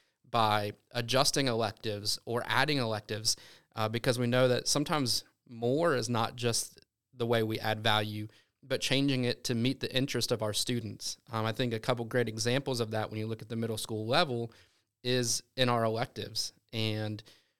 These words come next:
we heard the feedback from both parents and students. And my favorite elective to step into this year was, was a new one, meteorology,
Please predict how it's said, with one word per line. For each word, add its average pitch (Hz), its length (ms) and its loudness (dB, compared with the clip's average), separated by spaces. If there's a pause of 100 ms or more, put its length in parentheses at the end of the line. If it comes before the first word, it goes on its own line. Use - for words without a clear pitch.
(200)
we 120 120 -4
heard 120 240 4
the 120 80 -4
feedback 117 640 -2 (420)
from 113 180 0
both 110 460 -2
parents 123 420 -2
and 113 160 -2
students. 123 600 -4 (420)
And 110 580 -4
my 117 300 -4
favorite 131 400 2
elective 120 500 0
to 151 80 -4
step 123 320 0
into 127 240 -2
this 117 240 0
year 123 160 0
was, 110 320 -2
was 110 140 -8
a 110 40 0
new 131 220 2
one, 123 340 0
meteorology, 117 840 -2